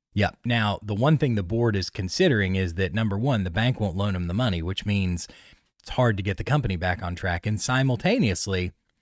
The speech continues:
they've got an offer to buy the company, uh, from, uh,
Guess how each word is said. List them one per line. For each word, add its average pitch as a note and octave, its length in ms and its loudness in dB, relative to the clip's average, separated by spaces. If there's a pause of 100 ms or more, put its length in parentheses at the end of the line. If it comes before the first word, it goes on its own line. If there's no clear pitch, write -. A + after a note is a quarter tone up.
(360)
they've G2+ 160 0
got F#2+ 200 0
an F#2 80 0
offer A#2 440 0 (460)
to F#2+ 100 -2
buy G2 360 -2
the D#2+ 100 -6
company, E2+ 500 -6 (520)
uh, E2 520 0
from, F#2 440 -2
uh, E2+ 400 0